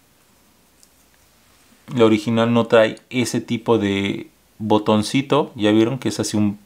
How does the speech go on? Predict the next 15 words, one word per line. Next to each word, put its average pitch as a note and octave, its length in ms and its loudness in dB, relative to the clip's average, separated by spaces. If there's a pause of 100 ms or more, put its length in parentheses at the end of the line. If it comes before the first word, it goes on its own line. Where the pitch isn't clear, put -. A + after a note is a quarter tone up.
(100)
pivotito G#2 480 0
ahí. A2 220 -2 (960)
La B2 60 -8
original G2+ 420 -4
viene G#2 380 -2 (340)
con G2+ 360 -4
este - 360 -8
que G2+ 240 -2
es - 280 -10 (720)
más G2 200 -4
alargado A2 600 2
y A#2+ 140 -4
del G2+ 200 -2
otro D3 240 -2
lado B2 400 0